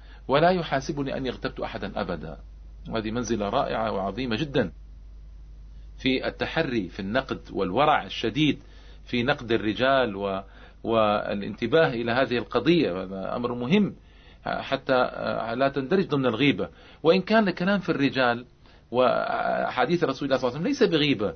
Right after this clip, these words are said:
إذا كان المراد تبيين حا-، تبيين حالهم، لكنه مع ذلك من ورعه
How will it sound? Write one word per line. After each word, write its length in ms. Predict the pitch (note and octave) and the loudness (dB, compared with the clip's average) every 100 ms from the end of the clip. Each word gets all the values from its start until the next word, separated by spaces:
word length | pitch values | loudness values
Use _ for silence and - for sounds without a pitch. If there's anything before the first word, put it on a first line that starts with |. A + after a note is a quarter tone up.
| - - - - A#2+ A#2+ B2+ C3 | -8 -20 -20 -8 -6 -4 -4 -2
إذا 160 | A#2 B2 | 2 2
كان 280 | D3+ D3 B2+ | 2 -2 0
المراد 420 | B2 C#3 B2+ A2+ | 2 4 2 0
تبيين 400 | A#2+ B2+ C3+ A2 | -2 -2 -4 -2
حا-، 280 | - D3+ C#3 | 2 2 2
تبيين 340 | B2+ B2 D3 B2 | 0 0 0 0
حالهم، 440 | D3+ D#3+ B2+ G2 - - - | 2 2 0 -2 -10 -20 -4
لكنه 440 | B2+ C3 F3+ E3+ D3+ | -2 2 2 2 2
مع 180 | C3+ C3 | 2 2
ذلك 380 | D3 E3 D3 | 2 2 0
من 200 | A#2+ A2+ | -4 -2
ورعه 520 | A#2 D3 D3+ D#3+ F#3 | 2 4 4 4 0